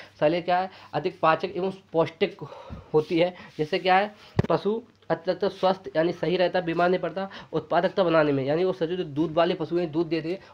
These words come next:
उनका दूध भी बढ़ जाता है, ठीक है। अब हानि क्या है बच्चों, इसके देखिए साइलेज बनाने की हानि देखिए, साइलो पिट के लिए उपयुक्त स्थान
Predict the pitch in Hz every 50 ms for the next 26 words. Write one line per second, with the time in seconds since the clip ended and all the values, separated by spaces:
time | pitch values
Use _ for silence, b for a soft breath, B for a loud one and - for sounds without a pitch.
0 | B - 151 147 180 180 143 120 123 147 156 139 131 190 240 262 b b b b
1 | - 135 151 160 147 131 117 110 - 120 113 - - - _ _ 170 160 214 220
2 | 220 - _ - - 170 156 135 156 151 160 185 180 196 190 185 196 196 185 185
3 | - 190 180 165 147 - 175 165 170 165 180 180 170 147 165 160 160 165 165 170
4 | 165 160 151 151 170 170 170 175 185 190 196 190 - B B B B B B B
5 | - - - - - - _ _ _ _ _ _ _ _ _ _ _ _ - -
6 | - - - - - _ - B B B B B B - - - 156 156 165 175
7 | 196 190 - 196 185 - - 202 196 202 208 196 190 - 185 185 - 180 160 -
8 | - 180 180 185 185